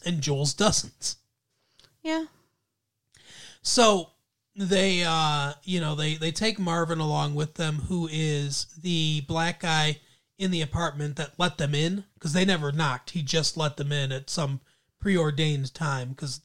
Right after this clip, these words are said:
Speaker 1: you know, when they're having their conversation at the beginning of the movie, Jules is like, "Oh, it's not quite time yet." And so <clears throat> they take him along with them. They start talking and everything. And John Travolta's talking with him, being very casual with his gun.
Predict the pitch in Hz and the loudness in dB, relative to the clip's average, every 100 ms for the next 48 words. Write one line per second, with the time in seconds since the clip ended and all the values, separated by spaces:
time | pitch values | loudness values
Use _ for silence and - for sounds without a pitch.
0 | - 170 135 135 135 147 143 139 - 139 | -8 -4 -2 -2 0 0 0 -4 -4 -4
1 | 131 160 151 - 139 131 _ _ - 151 | -2 -2 -2 -2 -6 -8 _ _ -10 -8
2 | 139 139 180 170 135 135 135 131 135 131 | -4 2 2 2 0 -2 -2 -4 -8 -6
3 | 160 143 139 135 139 131 143 - 147 131 | -2 -2 -4 -4 -4 -4 -4 -4 -4 -6
4 | 127 - 147 123 143 127 127 131 _ _ | -8 -8 -8 -6 -6 -6 -8 -12 _ _
5 | _ _ _ _ _ - 214 190 170 160 | _ _ _ _ _ 0 2 4 2 -2
6 | - - 143 - 269 240 220 - _ - | -8 -6 0 8 10 10 6 0 _ -8
7 | - 294 220 185 175 226 208 202 185 185 | 0 2 4 4 2 2 0 0 2 2
8 | 180 180 160 185 175 165 156 185 156 180 | 2 -2 -4 -4 -2 -2 -4 -4 -4 -2
9 | 170 156 180 165 160 151 151 147 160 156 | -2 -2 -4 -4 -2 -2 -4 -4 -4 -4
10 | 143 _ _ _ - _ _ - 190 180 | -6 _ _ _ -20 _ _ -4 0 2
11 | 160 143 135 135 196 180 190 170 151 180 | 2 0 -4 -2 0 0 -4 -4 -2 -2
12 | 175 175 165 180 180 175 160 170 - 180 | -2 -4 -4 -2 -2 -2 0 0 -2 0
13 | 156 156 165 170 151 135 151 135 - 147 | 0 2 0 0 -2 -2 -4 -6 -4 -4
14 | 127 147 | -2 -4